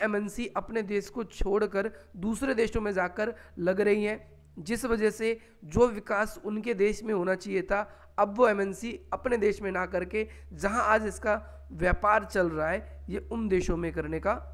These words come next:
कार्य कर रही है। तो आपको ये भी ध्यान रखना है इस पॉइंट के अंदर। साथ ही साथ स्थानीय अगर हम बात करें उद्यम, तो वो कमज़ोर हुआ है। साथ ही साथ औद्योगिकरण के रूप में आर्थिक जो ढांचा है,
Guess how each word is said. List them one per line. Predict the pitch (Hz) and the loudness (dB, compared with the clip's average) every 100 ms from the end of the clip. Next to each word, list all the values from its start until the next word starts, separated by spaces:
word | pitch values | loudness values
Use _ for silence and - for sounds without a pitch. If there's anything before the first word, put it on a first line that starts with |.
| - | -6
कार्य | 170 143 135 | -2 -2 -4
कर | 135 | -8
रही | 127 139 | -6 -4
है। | 196 - - | -4 -6 -10
तो | - | -4
आपको | 143 - 220 | -2 2 2
ये | 175 175 196 | 4 4 6
भी | 220 | 4
ध्यान | 196 165 165 | 4 2 0
रखना | 165 180 | -2 -2
है | 190 - - - | -4 -4 -12 -6
इस | 190 | -4
पॉइंट | - 151 139 | 0 0 -2
के | 139 | -6
अंदर। | 135 139 - - - | -6 -6 -8 -16 -4
साथ | - 196 262 | 0 2 0
ही | |
साथ | 233 240 240 - | 4 4 4 -4
स्थानीय | 202 - 185 196 233 254 233 - - - | -4 0 2 2 2 2 2 -2 -18 -4
अगर | 190 226 | 2 4
हम | 240 214 | 4 6
बात | 180 202 196 | 6 6 4
करें | 214 226 226 - _ - | 2 2 0 -6 _ -6
उद्यम, | 180 220 240 226 - - - | 0 4 4 2 -12 -12 -4
तो | 208 | -2
वो | 175 220 | 2 2
कमज़ोर | 226 214 208 214 220 | 4 0 4 6 8
हुआ | 214 208 | 8 6
है। | 220 - - | 4 -4 -16
साथ | - 190 | 0 0
ही | 208 240 | 0 0
साथ | - - - | 0 0 -2
औद्योगिकरण | 208 196 208 208 240 233 220 226 | 0 2 4 4 2 2 2 2
के | 214 226 | 2 0
रूप | 214 208 | 0 -2
में | 226 233 - | -2 -2 2
आर्थिक | 180 185 240 202 | 2 2 -4 0
जो | 226 | 2
ढांचा | 170 156 165 190 | 2 -2 0 2
है, | 214 | 2